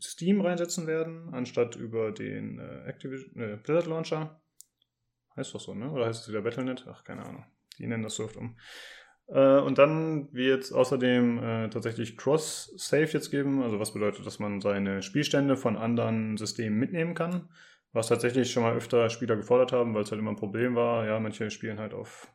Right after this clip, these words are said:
PlayStation, manche auf Xbox. Und das Spiel an sich ist ja jetzt nicht so hart. Das heißt, du kannst theoretisch auch auf einem anderen System gut mit Freunden spielen, aber du willst natürlich nicht immer einen neuen Charakter anfangen oder verschiedene Charaktere gleichzeitig führen und so kann man den Progress dann mitnehmen, was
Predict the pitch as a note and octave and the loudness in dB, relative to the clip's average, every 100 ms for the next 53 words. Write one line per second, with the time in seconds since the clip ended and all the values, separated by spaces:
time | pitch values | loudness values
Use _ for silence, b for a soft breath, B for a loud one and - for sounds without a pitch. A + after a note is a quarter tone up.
0 | _ _ C#3 C3 B2 A#2+ A#2 G#2+ G#2+ A2+ | _ _ -4 -2 -4 -4 -4 -4 -6 -8
1 | A2 A2 - C#3+ - A#2+ A#2 A2 - D3 | -6 -6 -6 -4 2 2 4 2 4 6
2 | C3 C#3+ D3 C3 B2 C#3+ B2 A#2+ B2 C#3+ | 6 4 6 6 6 2 2 2 6 8
3 | C#3 - - B B B B - A#2+ A2+ | 6 2 -12 B B B B 4 4 4
4 | A#2+ A#2 B2 A#2 A#2+ A2 G#2+ A#2+ C#3 A2+ | 0 2 2 2 0 -4 -2 2 4 4
5 | A2+ A#2+ A#2+ B2+ B2 B2+ B2+ B2+ A2+ - | 0 4 4 4 0 0 -2 -2 -2 0
6 | A#2+ A#2+ - C#3 C3+ A2 G#2+ A#2 A#2+ A#2+ | 0 -2 -2 2 4 2 0 0 0 0
7 | B2+ A#2 A2+ - - C3 B2 B2+ A#2+ A#2 | 0 -2 -4 -8 -8 -4 -4 -2 -2 -2
8 | A#2 A#2+ B2+ A#2 A2 A#2+ A#2+ B2 b b | -2 -2 0 0 0 -2 -4 -6 b b
9 | b b b b - A#2+ G#2+ G#2+ G#2+ B2+ | b b b b -6 0 2 2 0 0
10 | B2 A2 A2 - G#2 G#2+ A2+ A#2 - B2+ | 0 2 0 0 -2 0 0 -2 -4 -4
11 | A#2+ A#2 A2 A2+ A2 G#2+ G#2 G#2+ G#2 A2 | -2 -2 -4 -6 -6 -4 -4 -6 -4 -6
12 | G#2 A2 A#2+ D3 C#3 C3+ A#2 A2+ - | -4 -4 -4 -2 -2 0 0 -2 -8